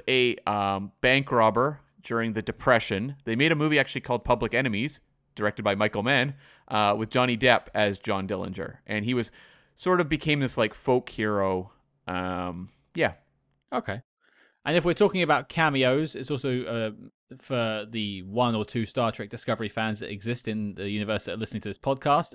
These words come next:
Speaker 2: it does also star one Kenneth Mitchell in a, a very, a very young,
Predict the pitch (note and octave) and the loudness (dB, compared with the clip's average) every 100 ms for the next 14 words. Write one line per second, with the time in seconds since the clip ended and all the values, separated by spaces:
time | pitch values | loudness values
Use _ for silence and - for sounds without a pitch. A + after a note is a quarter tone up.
0 | - A#2 - B2+ A#2+ C#3 B2 A2+ - A2+ | -8 -8 -4 -6 -4 -8 -4 -6 -4 -2
1 | A#2 A2 A2 A2 - - C3 A#2+ - A2+ | -2 -2 -4 -6 -8 -8 -4 -4 -4 -6
2 | C3+ - D#3+ - - - _ A#2 A2+ G2+ | -6 -6 -8 -10 -20 -20 _ -2 -2 -2
3 | G#2 G2+ F2+ G2 D3+ A2 F#2 F2 F2 A#2+ | -2 -2 -4 0 2 2 -2 -8 -6 -2
4 | C3 F#2 F2+ F2 E2+ E2 | -2 -2 -4 -8 -10 -14